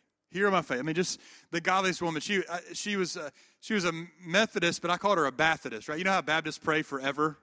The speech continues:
You know what I'm talking about? You guys, you guys have Baptist friends? Okay, I'm, it's okay. I'm talking about my people. It's cool. You guys can,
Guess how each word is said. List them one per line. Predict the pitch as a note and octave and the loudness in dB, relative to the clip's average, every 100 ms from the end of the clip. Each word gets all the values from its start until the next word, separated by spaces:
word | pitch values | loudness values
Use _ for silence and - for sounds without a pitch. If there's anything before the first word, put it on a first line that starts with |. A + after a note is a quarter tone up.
| - | -8
You | C#3+ | -2
know | D#3 | -2
what | |
I'm | D3+ | 0
talking | D#3+ D#3 | 0 0
about? | D#3+ D#3 C#3+ _ _ _ - | 0 0 -4 _ _ _ 0
You | D#3+ | 2
guys, | D#3+ F#3 | 2 2
you | |
guys | F#3 F3 | 2 2
have | D#3 | 2
Baptist | E3+ E3 E3 | 2 0 -2
friends? | F3+ F3+ | 0 0
Okay, | D#3+ C#3+ | 0 0
I'm, | C#3 D#3 | -2 -4
it's | C#3 D#3 E3 | -8 -8 -6
okay. | C3+ A#2+ | -8 -8
I'm | C3+ | -6
talking | D#3+ C#3 | -6 -6
about | B2+ | -6
my | B2+ | -8
people. | B2 D3+ - | -6 -6 -6
It's | D3+ | -2
cool. | D3+ C3+ C#3 - - | 0 0 -4 -14 -6
You | F3 | 2
guys | E3+ D#3+ | 4 2
can, | D#3 B2+ | -2 -6